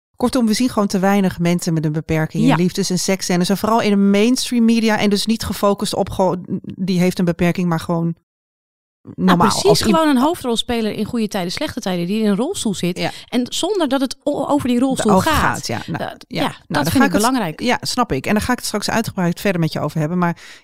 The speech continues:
Speaker 1: eerst wil ik natuurlijk meer over jou weten. Eh, en de luisteraar natuurlijk ook.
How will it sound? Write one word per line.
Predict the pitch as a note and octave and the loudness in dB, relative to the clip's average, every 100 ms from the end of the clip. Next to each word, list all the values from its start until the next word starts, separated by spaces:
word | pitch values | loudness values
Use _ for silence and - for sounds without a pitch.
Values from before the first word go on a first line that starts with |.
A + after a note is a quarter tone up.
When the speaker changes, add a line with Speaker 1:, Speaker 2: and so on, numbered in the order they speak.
| - | -10
Speaker 1:
eerst | A3 | -6
wil | G#3 | -2
ik | G3 | -2
natuurlijk | F#3 G#3 G3+ | -2 -2 0
meer | G#3+ | 0
over | D#3+ E3 | 0 0
jou | E3 A3 D3+ | 0 2 0
weten. | C#3+ - - D#3 D#3 | -2 -6 -8 -8 -8
Eh, | - D#3+ D#3 | -8 -6 -4
en | |
de | D3 | -4
luisteraar | C#3 C#3 D3 | -4 -4 -4
natuurlijk | C#3+ - - G#3+ | -4 -4 -2 0
ook. | C#3+ | 0